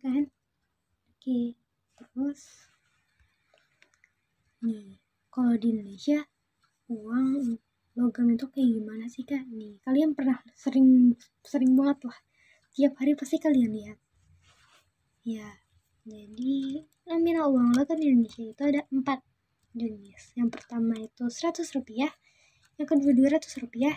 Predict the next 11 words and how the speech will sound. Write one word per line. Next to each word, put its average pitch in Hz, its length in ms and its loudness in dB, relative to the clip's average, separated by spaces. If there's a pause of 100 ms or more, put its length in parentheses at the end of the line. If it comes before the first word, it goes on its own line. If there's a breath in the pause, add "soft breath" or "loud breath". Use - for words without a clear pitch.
(120)
yang 226 80 -10
ketiga 240 400 0
lima 330 160 0
ratus 302 320 -10
rupiah, 247 400 -2
dan 226 80 0
yang 226 240 -12
keempat 247 320 -4
itu 254 240 -6
seribu 302 400 0
rupiah. 226 400 -16